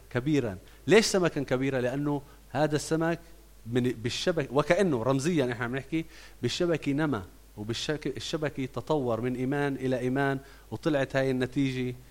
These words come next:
بالآخر. طلعت هاي النتيجة بالآخر. قال الرب: "مين هدول؟ خرافي، فيش حدا بيقدر ياخدهم مني، وأنا أثبت، يثبتنا إلى ذلك اليوم."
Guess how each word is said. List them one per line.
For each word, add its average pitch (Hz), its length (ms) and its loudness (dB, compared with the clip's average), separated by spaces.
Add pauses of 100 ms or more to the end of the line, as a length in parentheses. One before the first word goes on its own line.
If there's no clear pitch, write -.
(300)
بالآخر. 113 480 0 (600)
طلعت 139 260 0
هاي 131 140 2
النتيجة 127 420 -2
بالآخر. 117 400 -4 (360)
قال 165 180 6
الرب: 165 360 4 (560)
"مين 156 140 4
هدول؟ 147 320 2
خرافي، 139 540 0 (160)
فيش - 140 -10
حدا 143 180 -2
بيقدر 127 240 -4
ياخدهم 120 420 -4 (460)
مني، 117 300 0 (460)
وأنا 165 360 2
أثبت، 123 460 0 (640)
يثبتنا 139 580 -2
إلى 143 120 2
ذلك 156 400 2
اليوم." 160 380 2